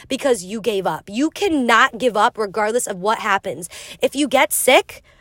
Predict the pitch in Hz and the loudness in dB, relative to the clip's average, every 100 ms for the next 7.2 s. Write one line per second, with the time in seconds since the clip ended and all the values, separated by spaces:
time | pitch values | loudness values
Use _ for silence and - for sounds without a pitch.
0 | _ - 302 370 440 254 220 247 - 370 | _ 0 2 4 4 4 2 2 2 -2
1 | 330 247 269 285 320 285 247 269 233 - | 2 2 4 2 0 -4 -6 -4 -4 -6
2 | - 277 - 202 196 - - 254 262 - | -10 -8 -8 -8 -8 -8 -4 -2 -2 -2
3 | 170 147 175 - - - 247 311 226 277 | -6 -4 -10 -14 -16 -8 0 2 4 0
4 | - 220 - 277 330 392 - 233 - 202 | -2 -10 -2 2 2 2 0 0 2 0
5 | 190 - 254 202 247 247 214 202 196 196 | -2 -4 -6 -4 -4 -2 -4 -2 -2 -2
6 | 196 202 202 214 190 196 240 208 170 160 | -2 -4 -6 -4 -2 0 0 2 0 -2
7 | - - | -4 -8